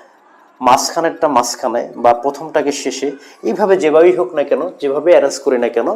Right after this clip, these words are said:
আমাদের রেজাল্টটা কিন্তু সেম থাকবে। এটা এবং এটা করা যায়। তো এখানেও সেম, আমরা একটু দুইটা টার্মকে এক্সচেঞ্জ করব। কেন করব সেটা একটা লাইন পড়ে আমরা বুঝতে পারবো।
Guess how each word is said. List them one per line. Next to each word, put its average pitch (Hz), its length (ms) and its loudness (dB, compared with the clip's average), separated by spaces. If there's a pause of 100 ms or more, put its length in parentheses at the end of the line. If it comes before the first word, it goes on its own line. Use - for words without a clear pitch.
(520)
আমাদের 131 300 4
রেজাল্টটা 156 400 2
কিন্তু 160 180 -2 (100)
সেম 127 140 -6 (120)
থাকবে। 101 240 -6 (100)
এটা - 140 -2
এবং 185 100 2 (180)
এটা 131 120 0 (100)
করা 113 220 4
যায়। - 140 -6 (320)
তো - 120 -2
এখানেও 196 280 2 (100)
সেম, 160 140 2 (460)
আমরা 147 140 2 (100)
একটু - 280 -6 (1120)
দুইটা 190 280 2 (140)
টার্মকে 147 340 2 (120)
এক্সচেঞ্জ 131 320 -6 (140)
করব। - 180 -8 (1160)
কেন 165 160 6 (140)
করব 220 160 6 (140)
সেটা 160 200 2
একটা 139 200 -2
লাইন 123 220 6
পড়ে 147 200 4
আমরা 113 180 0
বুঝতে 101 280 -8
পারবো। - 220 -16